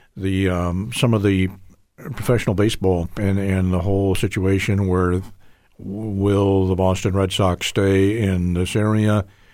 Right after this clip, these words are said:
Will the plans come through to build them a new stadium, which they were demanding?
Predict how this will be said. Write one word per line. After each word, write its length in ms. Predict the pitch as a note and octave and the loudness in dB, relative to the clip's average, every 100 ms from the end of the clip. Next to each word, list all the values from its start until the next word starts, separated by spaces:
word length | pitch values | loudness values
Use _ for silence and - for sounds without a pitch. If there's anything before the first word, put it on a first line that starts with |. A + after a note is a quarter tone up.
| _ _ - | _ _ -4
Will 380 | F#2+ G2 G2 | 0 2 2
the 100 | F#2 | 0
plans 360 | - G2 G2 F#2 | 2 2 2 -2
come 240 | A2 F#2 | -2 -2
through 200 | E2+ G2+ | 0 0
to 80 | F#2+ | 0
build 260 | F#2+ G2 F#2+ | 0 0 0
them 160 | F#2 | 0
a 20 | F2+ | 0
new 180 | F#2 | 0
stadium, 580 | F2+ - B2 C#3 D3+ D#3 | 0 0 0 2 0 0
which 260 | F2 - - | -2 -4 -6
they 100 | F2 | -4
were 160 | F#2 | -4
demanding? 640 | F#2+ F2+ G#2 A#2+ A#2+ A#2+ | -4 0 0 2 2 0